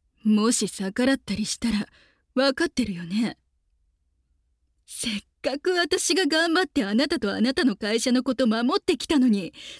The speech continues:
全部なしになっちゃうんだよ。あなたそれでもいいの？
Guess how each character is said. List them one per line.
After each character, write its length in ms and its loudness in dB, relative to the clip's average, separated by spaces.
全 260 0
部 60 6
な 140 6
し 140 2
に 100 4
な 140 2
っ 20 -4
ち 160 -4
ゃ 40 0
う 60 -2
ん 60 -2
だ 80 -4
よ。 240 -2
あ 180 -2
な 160 2
た 120 -6
そ 300 -2
れ 140 4
で 120 4
も 140 -2
い 300 4
い 40 4
の？ 260 -4